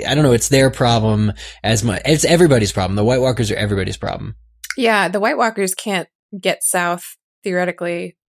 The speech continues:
Speaker 2: any, any different way from the wildlings.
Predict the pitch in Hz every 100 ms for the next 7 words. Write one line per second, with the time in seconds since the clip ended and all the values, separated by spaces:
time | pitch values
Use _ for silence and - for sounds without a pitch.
0 | - 190 190 170 - 190 190 185 185 185
1 | - 180 175 - 180 170 170 160 175 180
2 | 170 160 165 -